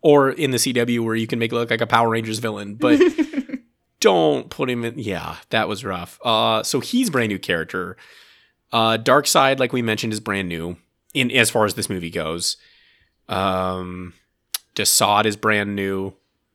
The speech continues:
Speaker 1: the torturer who shows up three times. Um, who else is there? Ryan Choi.
Speaker 2: Yeah.
Speaker 1: Uh,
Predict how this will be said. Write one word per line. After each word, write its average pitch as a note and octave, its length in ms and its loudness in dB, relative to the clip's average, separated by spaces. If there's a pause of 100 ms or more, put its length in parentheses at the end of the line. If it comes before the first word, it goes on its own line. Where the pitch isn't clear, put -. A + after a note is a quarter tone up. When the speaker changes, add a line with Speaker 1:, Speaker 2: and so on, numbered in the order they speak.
Speaker 1:
the C#3 80 -12
torturer F#2+ 600 -2
who F#2+ 160 -8
shows F#2 300 -4
up F2+ 120 -12 (300)
three F#2+ 160 -8
times. F#2 380 -6 (600)
Um, F2+ 600 -8 (1200)
who E3 140 0
else C3 180 -2
is F#2 100 -8
there? F2+ 140 -6
Ryan A#2+ 340 2
Choi. A2 460 -2 (680)
Speaker 2:
Yeah. D3+ 460 -6
Speaker 1:
Uh, F#2+ 640 -2